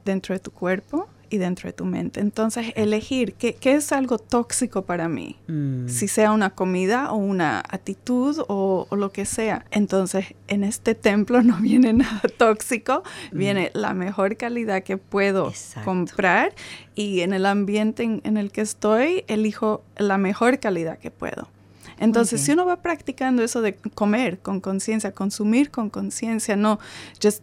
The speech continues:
Speaker 2: Com-
Speaker 1: sin pensar o,
Speaker 2: Mm.
Speaker 1: o just por lo que sea, uno puede ir eliminando y abriendo un camino para tener una vida un poquito más tranquila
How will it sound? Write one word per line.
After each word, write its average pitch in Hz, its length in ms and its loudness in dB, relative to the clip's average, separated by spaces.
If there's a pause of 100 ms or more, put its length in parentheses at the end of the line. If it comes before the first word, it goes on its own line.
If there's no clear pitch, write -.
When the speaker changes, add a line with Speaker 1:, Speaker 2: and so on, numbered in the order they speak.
(140)
Speaker 2:
Com- 147 120 -6
Speaker 1:
sin 254 340 8
pensar 185 800 0
o, - 180 0
Speaker 2:
Mm. 120 40 -6 (240)
Speaker 1:
o 175 220 -2
just 190 180 0 (240)
por 202 140 -2
lo 165 100 -2
que - 120 -12
sea, 233 520 -4 (440)
uno 277 260 8
puede 269 400 -2
ir 233 220 -6
eliminando 208 1080 -2
y 202 120 -2
abriendo 214 340 4
un 254 80 4
camino 208 760 -2 (800)
para 190 240 0
tener 208 340 0
una 226 200 0
vida 196 240 -2
un 214 60 0
poquito 208 360 -8
más 214 280 -4
tranquila 240 680 -4